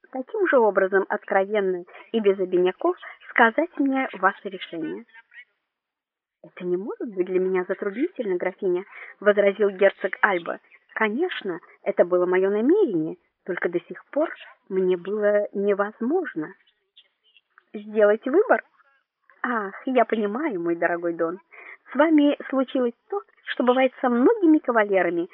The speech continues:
когда они должны выбирать между двумя сестрами. Вы сами еще не решили,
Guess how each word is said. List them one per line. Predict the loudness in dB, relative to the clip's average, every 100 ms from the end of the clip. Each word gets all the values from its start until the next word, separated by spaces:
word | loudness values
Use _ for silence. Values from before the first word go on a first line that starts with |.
| _ -2
когда | 0 4 4
они | 4
должны | -4 -6 -4 -4
выбирать | 0 0 0 -6 _
между | -4 -2 -2 -4
двумя | -2 -2 -6 -10
сестрами. | -12 -12 -8 -8 -8 -14 _ _ _ _
Вы | -2 -2 -2
сами | -4 0
еще | -2 -2 -2
не | 0
решили, | 0 -2 -2 -2